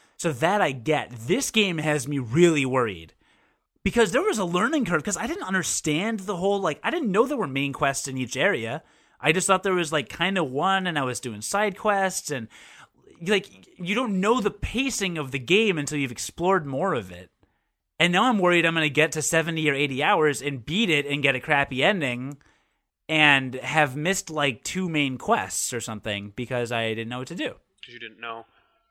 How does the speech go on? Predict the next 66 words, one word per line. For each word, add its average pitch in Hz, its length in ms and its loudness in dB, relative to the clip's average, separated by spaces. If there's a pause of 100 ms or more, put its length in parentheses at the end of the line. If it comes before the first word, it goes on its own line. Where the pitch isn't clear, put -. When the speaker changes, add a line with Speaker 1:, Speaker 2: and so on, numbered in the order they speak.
(120)
Speaker 1:
Yeah, 120 160 -8
so 135 160 -10
I 196 100 4
don't, 196 140 -4
I 190 60 2
don't 180 160 2
know 147 220 0
how 160 300 2
well 147 220 2
it's 127 120 -6
gonna 123 160 -8
work 117 200 -8
out. 139 260 -6 (640)
Um, 110 520 -6 (400)
I 151 60 -2
think 175 160 -2
a 131 60 -4
second - 360 -2
playthrough 170 320 0
would 180 120 2
be 143 100 -2
a 123 80 -2
blast, 151 760 -2
but 143 240 -2
I 123 160 -6
don't 139 120 -8
know 151 80 -6
if 151 100 -10
I'm 175 60 -10
gonna 185 120 -6
wanna 269 220 -6
play 151 140 -6
it 120 80 -6
a 110 40 -8
second 107 280 -12
time. 92 320 -16 (600)
So 127 200 -8
that 139 140 -8
kinda 165 180 -8
sucks. - 340 -4
But, 170 280 6 (260)
uh, 131 300 0
you've 147 180 -6
got 226 140 6
the, 226 80 0
each 214 360 0
of 202 40 -6
these 185 200 -2
four 196 160 0
areas, 185 380 4
and 147 100 -4
the 127 40 -8
clock 190 260 0
is 165 100 0
always 180 220 4
ticking, 151 400 2
and 151 100 -2
when 151 120 2
it 143 40 -2
gets 143 220 -2
to 123 80 -6
six - 340 2
A 180 160 6
M 175 200 6
every 135 280 2
day, 143 400 4